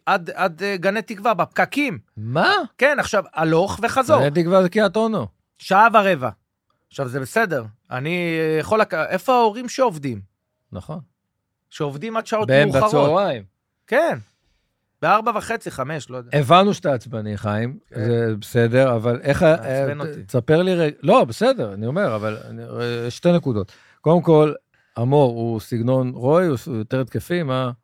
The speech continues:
Speaker 2: או שכולם
Speaker 1: אמור,
Speaker 2: מתחילים בהתקפה
Speaker 1: אמור
Speaker 2: ויורדים?
Speaker 1: מגן ימני.
Speaker 2: מגן ימני? וואלה.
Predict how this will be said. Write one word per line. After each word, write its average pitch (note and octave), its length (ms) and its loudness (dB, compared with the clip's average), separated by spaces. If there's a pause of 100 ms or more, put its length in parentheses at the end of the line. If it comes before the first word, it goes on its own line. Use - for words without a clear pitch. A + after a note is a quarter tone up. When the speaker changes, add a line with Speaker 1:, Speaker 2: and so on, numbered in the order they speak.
Speaker 2:
או A#2 60 -4
שכולם C#3+ 300 0
Speaker 1:
אמור, E3+ 120 6
Speaker 2:
מתחילים C#3+ 260 2
בהתקפה C#3 480 2
Speaker 1:
אמור C3+ 100 -2
Speaker 2:
ויורדים? E3+ 160 0
Speaker 1:
מגן D3+ 240 -4
ימני. C3 360 -10 (460)
Speaker 2:
מגן C3 200 2
ימני? D3+ 340 6 (1040)
וואלה. D3+ 380 0